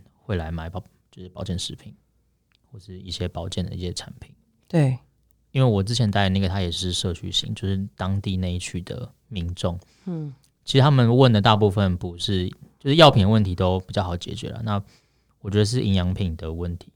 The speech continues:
Speaker 1: 就是
Speaker 2: 哦，对。
Speaker 1: 营养保健的东西。
Speaker 2: 对，那个很复杂。
Speaker 1: 对，那个超级复杂，而，而且他们可能，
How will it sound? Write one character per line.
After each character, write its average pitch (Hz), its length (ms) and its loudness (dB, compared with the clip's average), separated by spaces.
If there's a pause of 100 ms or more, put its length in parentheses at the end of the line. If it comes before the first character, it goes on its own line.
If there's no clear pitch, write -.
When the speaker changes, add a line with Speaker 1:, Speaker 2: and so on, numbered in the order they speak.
(140)
Speaker 1:
就 - 100 -20
是 95 120 -12 (380)
Speaker 2:
哦， 160 200 6
对。 156 160 8
Speaker 1:
营 131 80 4
养 101 180 4
保 92 160 2
健 95 160 2
的 - 20 2
东 87 180 -2
西。 - 320 -8
Speaker 2:
对， 160 160 2
那 190 100 2
个 202 80 4
很 165 80 6
复 151 160 2
杂。 117 260 -2 (360)
Speaker 1:
对， 101 140 0
那 107 100 4
个 101 100 4
超 98 180 0
级 92 80 2
复 104 140 -8
杂， - 120 -10
而， - 240 -8
而 123 60 2
且 123 100 6
他 131 120 6
们 139 100 6
可 110 120 4
能， 90 240 2